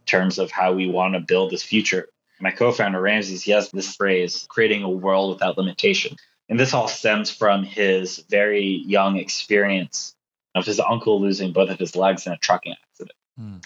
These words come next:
Speaker 1: So Ramses had dedicated a lot of his early career working on prosthetics. He was an electrical engineer by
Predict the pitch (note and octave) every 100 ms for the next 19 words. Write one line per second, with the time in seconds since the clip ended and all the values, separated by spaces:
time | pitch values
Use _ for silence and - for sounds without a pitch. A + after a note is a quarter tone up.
0 | - _ _ _ _ - - A#2 B2 E3
1 | D3 C3 A2+ A2 A#2 A#2 A2+ G#2 G2 F#2+
2 | G#2+ A#2 G#2 - G2+ G2+ G#2+ G2+ - A2
3 | F#2+ F2+ - F#2+ G#2+ G#2 G2+ F#2 E2+ -
4 | G2+ A2 - - - - - G#2 F#2+ F#2
5 | G2 G#2 - G#2+ G#2 G2 G2 F#2+ F#2 -
6 | F#2+ F2+ F2